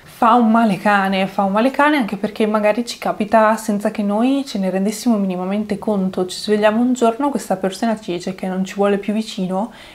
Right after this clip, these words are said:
e noi non ce ne eravamo accorti e ci cade il mondo addosso e fa veramente male.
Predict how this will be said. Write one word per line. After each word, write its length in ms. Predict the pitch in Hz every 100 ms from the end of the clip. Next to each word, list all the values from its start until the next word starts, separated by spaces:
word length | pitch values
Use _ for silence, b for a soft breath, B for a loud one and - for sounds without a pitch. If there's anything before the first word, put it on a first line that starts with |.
| B B
e 160 | - 202
noi 120 | 190
non 160 | 202 214
ce 120 | 208
ne 80 | 190
eravamo 320 | 185 185 180
accorti 560 | 170 - 190 180 - 180
e 60 |
ci 100 | 180
cade 220 | - 196 202
il 80 |
mondo 240 | 185 175 160
addosso 600 | 170 180 170 - 180 -
e 360 | 180 175 - - -
fa 200 | - 190
veramente 420 | 170 196 202 185
male. 640 | 185 160 - - - B